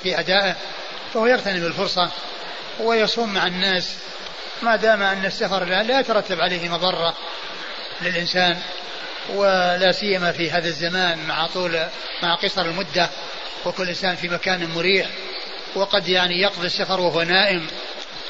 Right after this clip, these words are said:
يعني، متكئ وجالس في، على، على كرسيه، فلا فرق بينه وبين من كان جالسا في غرفة لمدة ساعة، وهذا وصل بع-، من سفره وانتهى من سفره بعد ساعة،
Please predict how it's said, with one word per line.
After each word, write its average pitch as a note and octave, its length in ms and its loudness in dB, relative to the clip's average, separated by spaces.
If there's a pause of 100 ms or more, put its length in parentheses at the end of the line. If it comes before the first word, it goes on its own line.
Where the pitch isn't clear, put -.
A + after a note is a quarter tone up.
(140)
يعني، E3 200 2
متكئ F3+ 460 2 (140)
وجالس F3 420 2
في، F3 260 -2
على، E3 420 0 (340)
على F3+ 260 2
كرسيه، F3+ 640 0 (540)
فلا D4 200 6
فرق G#3 480 4 (400)
بينه G3+ 320 2
وبين F#3 460 2
من F3+ 100 0
كان F3 300 0
جالسا F3 360 2
في E3+ 120 -4
غرفة F3 280 0
لمدة E3+ 420 -2
ساعة، F#3+ 380 2 (760)
وهذا G3+ 640 4
وصل G3 400 4
بع-، F#3 300 2
من F#3 80 -2
سفره F#3 440 0
وانتهى F#3+ 240 -2
من F3+ 60 -2
سفره A3 300 0
بعد A3+ 200 2
ساعة، A#3 320 2